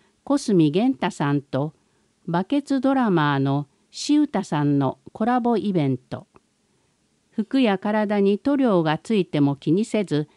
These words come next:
全身を使って描く参加者には笑顔があふれました。写真は四枚。全身で描く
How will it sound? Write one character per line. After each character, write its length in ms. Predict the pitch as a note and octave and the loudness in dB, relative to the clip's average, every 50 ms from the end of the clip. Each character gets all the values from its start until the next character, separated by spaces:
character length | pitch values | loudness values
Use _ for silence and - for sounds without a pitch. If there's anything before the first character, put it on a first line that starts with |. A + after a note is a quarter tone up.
| _ _ _ - | _ _ _ -6
全 220 | F#3 G#3 A3 A3 | -2 0 2 2
身 340 | A3 G#3+ - - A3 G#3+ G#3+ | 0 0 -2 -2 -2 0 0
を 120 | G#3 G#3 G#3 | 0 -2 -4
使 240 | - - - G#3+ | -6 -8 -6 -6
っ 80 | G3+ G3+ | -6 -6
て 400 | - _ _ - G3+ G3+ G3 G3 | -8 _ _ -6 -4 -2 -2 0
描 180 | F#3 G3 F#3+ F#3+ | 0 -2 -2 -2
く 300 | - - D3+ D3+ D#3 - _ _ | -2 -2 -2 -2 -2 -4 _ _
参 320 | - - F3+ F3 G3 A#3 | -12 -6 -4 -2 -2 -2
加 160 | A#3 - A#3 - | -2 -4 -6 -4
者 160 | - F#3 E3 | -2 0 0
に 180 | D3+ C#3+ D3 | 2 2 2
は 220 | C#3+ C#3 C#3 D3 - _ _ _ _ _ | 0 -2 -4 -6 -8 _ _ _ _ _
笑 160 | - A3 C4+ | -2 -2 0
顔 240 | C4 C4+ B3 G3+ F3+ | 0 0 0 0 0
が 220 | E3+ F3 E3+ - - | 0 -2 -4 -4 -4
あ 140 | - E3+ D#3+ | -6 -6 -4
ふ 100 | D3 E3 | -2 -2
れ 160 | D#3+ D3+ C#3+ | 0 0 0
ま 140 | C#3 C3 C3+ | 0 -2 -4
し 160 | - - - | -8 -12 -14
た。 180 | - B2 A#2+ - _ _ _ _ _ _ _ _ _ _ _ _ _ _ _ _ _ _ _ _ _ _ _ _ _ _ _ _ _ _ | -14 -14 -14 -16 _ _ _ _ _ _ _ _ _ _ _ _ _ _ _ _ _ _ _ _ _ _ _ _ _ _ _ _ _ _
写 180 | - - A3+ A#3 | -10 -6 -6 -6
真 340 | - - C4+ C4+ C4 C4+ B3+ | -4 -2 -2 0 2 2 2
は 120 | A#3+ A3+ | 2 0
四 340 | A3 A3 G#3+ G#3 F#3 D#3+ D3 | 0 0 0 2 2 2 2
枚。 300 | C3+ B2+ B2+ B2+ - - _ _ _ _ _ _ _ _ _ _ _ _ _ _ _ _ _ _ - | 2 0 -2 -6 -10 -12 _ _ _ _ _ _ _ _ _ _ _ _ _ _ _ _ _ _ -8
全 300 | F3+ F3+ A3+ B3 C4 C#4 | -4 -2 0 2 2 0
身 340 | - - C#4 C4+ B3+ B3+ A3+ | 0 0 2 2 4 4 4
で 240 | A#3 A#3 G#3+ - - - | 2 0 0 -2 -4 -4
描 260 | G#3+ A3 G#3 G#3 G#3 | -2 -2 -2 -2 -4
く 360 | - - - D3 D3+ D#3 D#3+ | -6 -4 -2 -2 0 -2 -2